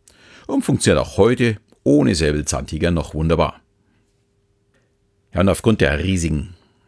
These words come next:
ja, Vielfalt, die auf uns einprasselt, ist es in der heutigen Zeit vermutlich eher noch schlimmer geworden.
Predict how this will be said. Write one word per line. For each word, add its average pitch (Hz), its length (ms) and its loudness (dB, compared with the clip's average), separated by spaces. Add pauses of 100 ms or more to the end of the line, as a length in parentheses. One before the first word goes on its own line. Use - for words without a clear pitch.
(220)
ja, - 180 -6
Vielfalt, 120 480 0
die 76 100 0
auf - 140 -6
uns 73 160 -6
einprasselt, 95 800 -2 (500)
ist - 160 -6
es 78 60 -4
in 90 80 -2
der - 100 -4
heutigen 95 340 2
Zeit - 220 -4
vermutlich 78 460 -6
eher 98 120 -6
noch - 160 -6
schlimmer 87 360 2
geworden. - 320 -10